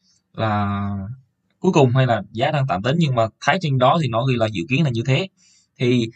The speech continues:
à, sẽ có hai phiên bản, à, phiên bản, à, tiêu chuẩn và, à, phiên bản, à, cao cấp mọi người nha. Đấy. Phiên bản tiêu chuẩn thì sẽ là hai trăm ba mươi lăm triệu và phiên bản, à, cao cấp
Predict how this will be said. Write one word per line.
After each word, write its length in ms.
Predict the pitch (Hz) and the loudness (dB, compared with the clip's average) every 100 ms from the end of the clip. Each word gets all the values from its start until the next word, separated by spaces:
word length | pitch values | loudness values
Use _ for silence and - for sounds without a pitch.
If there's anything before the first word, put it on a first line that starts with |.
| _ - | _ -4
à, 140 | 117 | 0
sẽ 140 | 113 - | 2 0
có 60 | |
hai 160 | 160 147 139 | 0 0 0
phiên 140 | 139 | 2
bản, 300 | - - 170 - _ _ - | 2 2 -2 -8 _ _ -2
à, 160 | 113 - | -2 2
phiên 240 | 160 135 | 0 2
bản, 200 | 139 - - 175 | 0 -2 -2 -2
à, 280 | 160 147 147 | 0 0 0
tiêu 100 | 139 123 | 0 0
chuẩn 200 | - - 120 | -2 -2 0
và, 360 | 110 104 101 - _ _ | 0 0 -6 -8 _ _
à, 120 | - 113 | -8 -6
phiên 260 | 123 127 123 | -2 -2 0
bản, 220 | - 131 160 156 _ _ _ - | 0 0 -2 -4 _ _ _ -8
à, 220 | 107 104 120 | -4 -4 -2
cao 120 | 123 | 0
cấp 120 | 180 | 0
mọi 120 | 123 110 | -2 -2
người 140 | 110 | 0
nha. 100 | 127 - _ _ _ | 0 -2 _ _ _
Đấy. 400 | - 101 120 139 _ _ _ _ _ _ _ _ _ - | 0 2 2 0 _ _ _ _ _ _ _ _ _ 0
Phiên 140 | - - | 2 4
bản 260 | 82 80 139 175 170 _ _ - | 2 2 -4 -8 -10 _ _ 0
tiêu 120 | 196 | 2
chuẩn 240 | 131 165 175 | 2 0 -2
thì 120 | 135 | 0
sẽ 180 | 117 - 120 | 0 0 2
là 60 | |
hai 140 | 131 131 | 2 4
trăm 240 | 143 131 | 4 4
ba 200 | 131 160 | 2 4
mươi 140 | 160 156 | 4 2
lăm 140 | 147 - | 0 0
triệu 200 | 123 - - _ _ _ _ _ _ _ _ | 0 0 -4 _ _ _ _ _ _ _ _
và 260 | 117 113 110 - | 2 2 2 -2
phiên 200 | 139 135 | -2 0
bản, 260 | - - - - _ _ | 0 -2 -4 -6 _ _
à, 300 | - 104 101 95 - _ _ _ _ | -10 -6 -6 -8 -12 _ _ _ _
cao 100 | 131 | 0
cấp 100 | 127 | 2